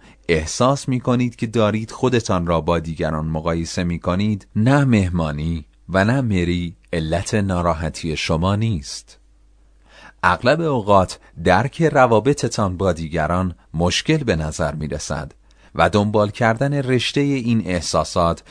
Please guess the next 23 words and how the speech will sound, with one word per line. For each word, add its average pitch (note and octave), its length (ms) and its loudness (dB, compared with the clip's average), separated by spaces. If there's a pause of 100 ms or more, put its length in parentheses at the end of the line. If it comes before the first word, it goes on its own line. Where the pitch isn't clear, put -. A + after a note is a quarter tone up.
(200)
تا F#2 200 8
دورهٔ A#2+ 520 2
کودکی A#2 560 0
هم A#2 260 -4
کار G#2+ 300 4
پیچیده G#2 680 -4
است، - 240 -12 (500)
اما G#2+ 280 4
این C3+ 180 2
کار A#2+ 360 4
ارزشی G#2+ 600 0
ندارد. D#2 720 -4 (680)
شما B2 380 2
از C3 160 -4
همین C#3+ 340 0
جایی B2+ 280 2
که C3 140 -2
ایستاده F#2+ 600 0
اید A#2 300 -6
می G#2+ 120 -4
توانید D#2 640 -2 (240)
نکات F#2 540 0
مثبت B2+ 720 0